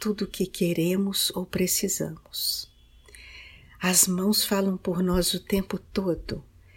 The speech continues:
sabem dar e receber, construir e perceber texturas e temperaturas, sentir e executar os mais diversos trabalhos,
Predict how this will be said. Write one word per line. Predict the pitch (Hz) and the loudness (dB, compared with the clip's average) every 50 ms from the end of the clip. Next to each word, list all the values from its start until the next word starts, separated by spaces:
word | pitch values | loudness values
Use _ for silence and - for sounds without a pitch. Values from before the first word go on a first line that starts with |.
| - - - | -20 -18 -8
sabem | - - - 180 156 160 160 160 156 160 151 | -4 -2 0 0 0 0 0 -2 -2 -2 -4
dar | - 151 175 208 226 226 - - - - | -2 -2 -2 -2 -2 -4 -6 -10 -6 0
e | 220 196 | 0 0
receber, | 190 180 208 202 - - - 220 202 185 180 170 160 160 160 - - - - - - - _ - - - - - - - | 2 4 2 4 4 4 2 2 0 2 2 2 2 0 -2 -6 -14 -16 -18 -20 -20 -20 _ -20 -20 -20 -20 -20 -20 -12
construir | - - 165 156 - - - - - 165 165 170 175 190 220 247 254 - - - - - - - - - - - | -4 -2 0 2 2 2 0 0 -2 -2 0 4 6 8 8 8 6 2 -6 -10 -10 -14 -16 -16 -16 -16 -4 -4
e | 180 - | -4 -2
perceber | - - 170 139 - - - 170 165 165 170 170 151 - | 0 0 2 4 4 4 4 4 4 4 4 2 2 0
texturas | - - 156 143 - - - - - 202 202 214 226 233 233 233 226 - - - - - - - - - | -2 -2 -2 0 0 0 -2 0 2 4 4 6 6 6 6 4 4 2 -2 -2 -4 -10 -18 -20 -4 -4
e | 190 | -4
temperaturas, | - - 190 185 170 - - 180 180 190 220 - - - 196 185 196 196 165 143 - - - - - - - - - - - - - - - - | 2 4 4 4 4 2 0 0 2 2 0 -2 0 0 2 4 4 2 2 0 0 2 2 0 0 -4 -10 -20 -20 -20 -18 -18 -18 -20 -8 2
sentir | - - - - 202 190 185 170 - - - - - 185 180 202 254 262 - - - - - | 4 6 6 8 6 6 4 2 0 -2 -2 0 0 0 0 0 0 0 -2 -6 -10 -4 0
e | 214 202 | 6 6
executar | 208 202 196 - 220 247 247 247 - 254 240 - - - - 165 170 165 | 8 8 8 8 6 6 4 2 -2 -4 -6 -6 -4 -4 -2 -2 0 2
os | 170 170 - - - - | 2 2 2 2 0 0
mais | 196 196 196 202 214 247 285 277 - - | 0 0 2 2 2 2 2 0 0 0
diversos | - 247 240 233 226 202 208 226 220 - 226 208 - | 2 0 2 4 4 4 4 4 2 2 2 2 2
trabalhos, | - - 226 214 190 170 160 151 139 139 151 165 156 - - - - | 2 2 0 0 2 0 -2 -2 -2 -4 -6 -6 -4 -4 -4 -4 -4